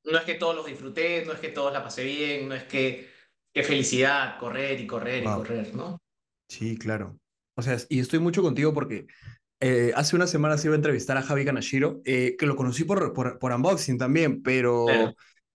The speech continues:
Speaker 2: este, por un par de cosas no se dio, y bueno, espero que se dé, eh, eh, en, en estas semanas. Y es, y es algo muy loco que yo en mi vida,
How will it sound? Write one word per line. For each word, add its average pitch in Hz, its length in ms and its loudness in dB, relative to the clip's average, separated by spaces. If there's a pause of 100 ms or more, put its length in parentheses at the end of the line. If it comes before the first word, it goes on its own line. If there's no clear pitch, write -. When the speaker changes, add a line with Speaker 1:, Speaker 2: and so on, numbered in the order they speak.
(100)
Speaker 2:
este, 123 380 0
por - 280 -2
un 156 100 2
par 185 160 2
de 185 100 2
cosas 196 320 2
no 170 140 2
se 170 160 2
dio, 170 340 6
y - 260 -6
bueno, 120 200 0
espero 143 220 0
que 151 80 -2
se 113 160 -2
dé, 127 200 0
eh, - 220 -8 (220)
eh, - 200 -14 (200)
en, 117 360 -8
en 123 100 -4
estas 143 220 0
semanas. 143 480 0 (1120)
Y 139 160 2
es, 175 220 -2
y 151 120 2
es 180 120 0
algo 214 160 2
muy 202 160 4
loco 202 220 2
que 127 320 0
yo 165 140 2
en 185 120 0
mi 170 100 2
vida, 175 560 4